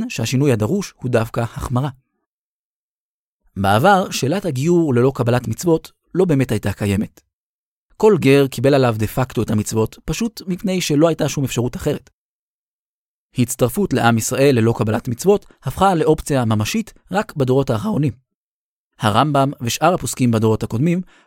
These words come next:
לא עמדו בפני מציאות של חילון שבו האמונה בהשם והתודעה של עם ישראל כעם עובד השם מתערערת. יש היגיון לומר שבמצב כזה יש לנעול את שערי הגיור.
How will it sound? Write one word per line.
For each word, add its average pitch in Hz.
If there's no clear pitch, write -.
לא 185
עמדו 170
בפני 135
מציאות 127
של 117
חילון 120
שבו 110
האמונה 107
בהשם 107
והתודעה 110
של 123
עם 139
ישראל 123
כעם 127
עובד 107
השם 139
מתערערת. 110
יש 135
היגיון 135
לומר 120
שבמצב 104
כזה 110
יש 139
לנעול 135
את -
שערי 98
הגיור. 110